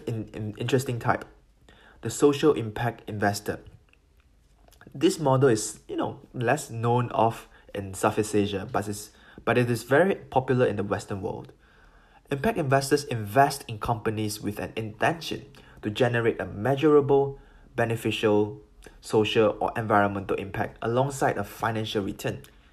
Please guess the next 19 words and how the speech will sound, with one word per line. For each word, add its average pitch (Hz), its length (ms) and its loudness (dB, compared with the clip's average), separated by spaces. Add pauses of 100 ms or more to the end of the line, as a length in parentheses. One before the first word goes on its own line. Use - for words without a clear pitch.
(420)
In 180 80 2
other 160 160 6
words, 160 360 6 (440)
they 131 80 -2
prefer 135 480 2 (140)
to 135 80 0
invest 123 520 0
in 110 120 -8
the 101 220 -2 (180)
for-profit 151 840 2
with 113 160 -6
a 107 60 0
social 131 320 -2
mission 131 320 -2
model 127 440 0 (280)
than 110 200 -2
the 107 60 -4
non-profit 110 540 -2
type, - 240 -12